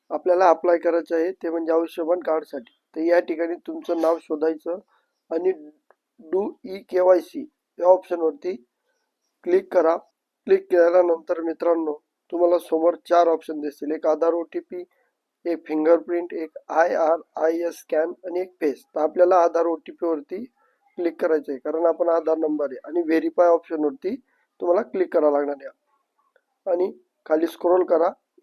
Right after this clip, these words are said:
येस ॲक्सेप्ट करा आणि all I बटनावरती क्लिक करा. तर मित्रांनो तुम्हाला दोन ओटीपी जातील, एक जो जाईल जो आपण लॉग इन करताना मोबाईल नंबर टाकलेला होता त्याच्यावरती आणि एक जो आधार कार्डला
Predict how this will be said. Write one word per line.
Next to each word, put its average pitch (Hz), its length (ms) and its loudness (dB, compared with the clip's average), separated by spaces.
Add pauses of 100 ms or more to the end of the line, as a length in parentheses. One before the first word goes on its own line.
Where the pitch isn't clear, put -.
(360)
येस 175 300 0
ॲक्सेप्ट 170 400 -4
करा 180 200 2
आणि 180 140 2
all 170 180 4
I 165 100 2
बटनावरती 160 480 -4
क्लिक 180 300 -6
करा. 135 160 -6
तर - 400 -18
मित्रांनो 170 320 0
तुम्हाला 185 280 4
दोन 175 180 0
ओटीपी 170 300 -6
जातील, 160 340 -4 (200)
एक 185 240 -2 (1000)
जो 170 200 2
जाईल 180 280 6
जो 180 60 4
आपण 180 260 2
लॉग 165 200 2
इन 175 80 -4
करताना 175 360 0
मोबाईल 170 320 4
नंबर 170 220 0
टाकलेला 170 340 -2
होता 170 180 -2 (140)
त्याच्यावरती 170 580 0 (180)
आणि 175 180 0
एक 180 280 -2
जो 180 80 0
आधार 165 320 4
कार्डला 165 300 0